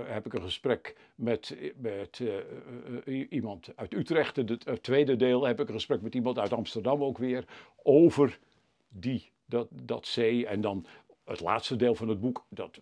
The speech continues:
valt dan weer in A en B uit, hebben we ook weer gesprekken met twee mensen erover. Om op die manier, ja, toch te zoeken van hoe kan je dit boek over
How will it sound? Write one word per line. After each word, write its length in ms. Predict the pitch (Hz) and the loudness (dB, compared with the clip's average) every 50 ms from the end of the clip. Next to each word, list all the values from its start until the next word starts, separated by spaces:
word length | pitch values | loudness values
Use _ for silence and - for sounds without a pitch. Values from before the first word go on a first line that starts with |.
| _ _ _ | _ _ _
valt 280 | - _ - 113 95 | -12 _ -4 -4 -4
dan 140 | - 104 101 | -4 -8 -6
weer 160 | 95 104 101 101 | -4 -4 -2 -2
in 140 | 104 98 | -4 -4
A 200 | - 117 104 101 | -6 -8 -6 -6
en 100 | 101 98 | -6 -6
B 60 | 90 104 107 104 110 | -2 -2 -2 -2 -2
uit, 280 | 110 98 98 101 - | -6 -8 -8 -8 -8
hebben 200 | - 95 92 95 | -10 -12 -10 -6
we 60 | 92 92 | -6 -6
ook 180 | 95 95 - | -6 -6 -8
weer 200 | - 92 82 76 _ - _ _ | -10 -10 -10 -12 _ -20 _ _
gesprekken 520 | - - 107 - - - 110 - - 110 | -16 -14 -14 -12 -6 -6 -6 -6 -6 -8
met 140 | 92 87 - | -10 -10 -10
twee 240 | - 101 101 90 82 | -6 -6 -6 -6 -6
mensen 380 | 82 87 87 87 - - - 92 | -8 -10 -10 -12 -14 -14 -14 -14
erover. 400 | 90 87 82 82 82 - - - _ _ - - - - - - - _ _ _ | -12 -12 -12 -12 -12 -12 -16 -20 _ _ -20 -20 -20 -20 -20 -20 -20 _ _ _
Om 200 | _ 127 104 92 | _ -12 -8 -8
op 120 | 95 90 - | -8 -8 -6
die 140 | 98 113 131 | -4 -2 2
manier, 420 | 127 123 110 110 107 113 110 - - _ _ _ _ _ _ | 2 2 2 4 4 2 2 2 -4 _ _ _ _ _ _
ja, 220 | - 107 - - - | -10 -10 -10 -10 -10
toch 200 | - - - - | -12 -12 -12 -10
te 100 | - 120 | -12 -12
zoeken 340 | - - 123 110 - 104 90 | -8 -6 -8 -8 -8 -12 -12
van 260 | - 101 98 95 87 82 | -10 -12 -12 -12 -14 -10
hoe 180 | - 117 123 - | -6 -6 -6 -4
kan 260 | - 113 107 113 120 | -4 -4 -2 -2 -2
je 160 | 110 101 - - - _ _ _ _ _ _ _ _ _ _ _ _ - _ | -2 -2 -6 -8 -14 _ _ _ _ _ _ _ _ _ _ _ _ -20 _
dit 360 | - - 85 - 147 - 98 85 | -16 -12 2 2 2 2 2 0
boek 360 | 120 151 - - - - - _ _ _ _ _ _ _ _ _ _ _ _ _ _ _ _ _ _ _ _ - _ | 0 0 0 -2 -10 -14 -14 _ _ _ _ _ _ _ _ _ _ _ _ _ _ _ _ _ _ _ _ -18 _
over 500 | - 160 165 156 120 - 139 127 - | -4 -2 -2 -2 -2 -4 -8 -8 -8